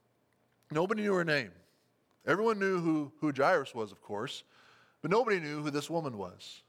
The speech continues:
She was not this well-respected member of the community. She was most definitely on the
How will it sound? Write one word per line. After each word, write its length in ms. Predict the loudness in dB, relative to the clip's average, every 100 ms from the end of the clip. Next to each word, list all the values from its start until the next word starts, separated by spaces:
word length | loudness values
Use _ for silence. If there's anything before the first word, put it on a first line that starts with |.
| _ _ _ _ _ _ _ _ -20 -4
She 140 | 2
was 140 | 2
not 380 | 4 4 4 2
this 260 | -6 -10 -12 0
well-respected 760 | 2 4 2 0 -2 0 -4
member 320 | -2 -2 0
of 100 | -2
the 60 | -2
community. 500 | -10 -8 -6 -6 -8 _ _ _ _ -20 -20 -20 -20 _ _
She 160 | 0
was 120 | 0 2
most 220 | -2 4
definitely 580 | 2 2 -2 0 0 0
on 180 | 0 2
the 140 | 0